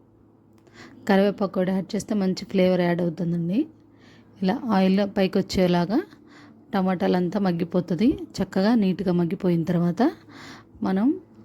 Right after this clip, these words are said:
ముందుగా బంగాళదుంపల్ని బాయిల్ చేసుకొని పక్కన పెట్టుకోవాలి. పీల్ తీసేసి, పైన పొట్టు తీసేసి చిన్న చిన్న పీసెస్గా కట్ చేసుకోవాలి. బంగాళదుంపల్ని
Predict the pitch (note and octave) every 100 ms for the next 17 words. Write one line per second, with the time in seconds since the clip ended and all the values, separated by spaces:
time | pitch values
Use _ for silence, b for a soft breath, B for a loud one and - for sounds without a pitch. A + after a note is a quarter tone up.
0 | - A3 G3+ G3+ G3 F#3+ F#3 F#3+ F3+ E3+
1 | F#3 G#3 G#3+ F#3+ F#3 F#3 F3+ - F#3 F3+
2 | F#3 F3+ E3+ - E3+ E3 F3 C#4+ F#4 B
3 | B B B - - G3+ G3+ G3+ F#3+ G3+
4 | F#3 B3 A3+ F#3+ F#3 G3+ F3+ - F#3+ -
5 | F#3+ - C#4 G4+ - B B - G#3 F#3+
6 | G#3 F#3+ F#3+ F#3+ F3+ - G3+ G3 F#3 E3
7 | F#3+ - F3+ F3 F#3+ C4 D#4 - C4 G3
8 | F#3+ G3+ F#3+ E3+ F#3+ G3 D4